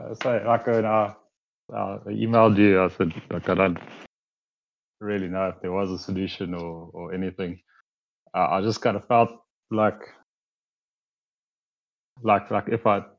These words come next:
if I did get killed, that someone at least knows what was happening and that it's not just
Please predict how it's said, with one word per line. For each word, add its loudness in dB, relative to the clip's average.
if -20
I -6
did -4
get -6
killed, -2
that -12
someone -4
at -8
least -2
knows -2
what -10
was 0
happening 0
and -6
that -8
it's -14
not -8
just -10